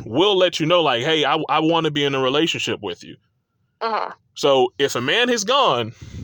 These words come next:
Speaker 1: by the next day, depending on the caliber of that man, a woman should be able to assume two things. One,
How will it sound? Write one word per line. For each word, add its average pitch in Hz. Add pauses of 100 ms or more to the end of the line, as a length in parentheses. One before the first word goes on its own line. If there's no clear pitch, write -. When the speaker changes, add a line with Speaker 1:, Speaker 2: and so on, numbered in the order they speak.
(320)
Speaker 1:
by 143
the 156
next 175
day, 147 (1200)
depending 196
on 190
the 165
caliber 196
of 165
that 156
man, 175 (120)
a 123
woman 175
should 170
be 165
able 156
to 151
assume 147
two 175
things. 107
One, 139